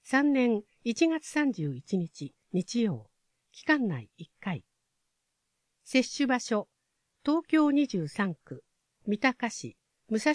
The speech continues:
野市の契約医療機関。これら以外の場所で接種を希望する方は、接種を希望する医療機関がある市町村へお問い合わせください。問い合わせ、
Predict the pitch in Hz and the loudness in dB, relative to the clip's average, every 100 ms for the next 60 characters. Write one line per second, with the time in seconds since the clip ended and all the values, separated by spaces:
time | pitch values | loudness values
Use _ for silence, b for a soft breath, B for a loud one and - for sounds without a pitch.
0 | - 302 294 220 185 156 _ 262 285 302 | 2 0 2 0 0 -2 _ 0 2 2
1 | - 262 - 214 220 202 - - 110 - | 0 -2 0 2 2 0 -8 -12 -12 -14
2 | _ _ _ _ _ _ _ _ _ _ | _ _ _ _ _ _ _ _ _ _
3 | _ _ 285 339 359 294 294 349 302 240 | _ _ 0 2 4 4 4 2 2 0
4 | 190 196 214 202 202 311 330 - 233 185 | 0 -2 -2 -2 -2 -2 -4 0 -2 0
5 | 214 220 254 247 240 240 233 202 127 131 | -2 -2 -2 -2 -2 -4 -2 -2 -2 -8
6 | _ _ _ _ 302 311 - 262 214 - | _ _ _ _ 0 2 2 0 0 0
7 | 220 247 247 254 247 240 226 254 254 - | 0 2 2 0 0 0 2 2 0 -4
8 | - 220 185 190 190 156 - 285 277 - | 0 0 2 -2 -2 -4 -2 0 0 0
9 | 180 165 - - - 196 180 170 - 170 | -2 0 -4 -6 -2 0 0 -2 -4 -6
10 | 151 151 - 127 - _ _ _ _ _ | -6 -6 -6 -10 -10 _ _ _ _ _
11 | _ _ _ _ _ _ - 254 233 220 | _ _ _ _ _ _ 0 2 4 2
12 | 208 - 175 | -2 -2 -4